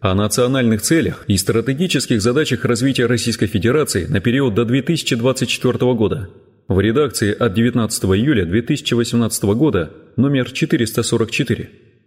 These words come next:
Таким образом, с две тысячи седьмого года реальных действий, улучшающих демографию страны, которая в первую очередь зависит от здоровья детей,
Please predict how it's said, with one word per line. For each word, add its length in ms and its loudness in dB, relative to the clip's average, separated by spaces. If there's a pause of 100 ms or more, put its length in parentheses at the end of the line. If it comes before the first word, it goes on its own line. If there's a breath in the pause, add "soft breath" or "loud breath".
(360)
Таким 380 2
образом, 460 0
с 100 -2
две 180 2
тысячи 300 0
седьмого 420 2
года 440 0
реальных 520 2
действий, 500 0
улучшающих 800 0
демографию 540 2
страны, 440 0
которая 380 0
в 60 -16
первую 340 2
очередь 420 0
зависит 440 0
от 100 2
здоровья 400 2
детей, 560 0